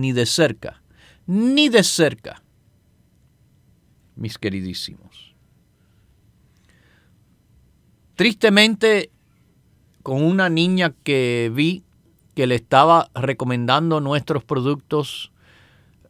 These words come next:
la epa era una que no le pude recomendar debido a su alergia al pescado. Pero el probiótico,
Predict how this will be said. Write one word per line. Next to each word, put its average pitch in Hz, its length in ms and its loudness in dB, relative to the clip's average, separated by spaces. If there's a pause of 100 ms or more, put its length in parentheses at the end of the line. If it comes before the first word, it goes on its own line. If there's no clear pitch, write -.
(220)
la 143 300 8
epa 190 360 8
era 175 260 8
una 180 380 6
que 156 140 -2
no 139 220 2
le 165 120 6
pude 160 540 2
recomendar 127 760 0
debido 135 520 0
a 120 80 2
su 113 260 -6
alergia 113 500 -2
al 95 80 -6
pescado. - 720 -8 (1040)
Pero 185 200 10
el 170 100 6
probiótico, 185 920 6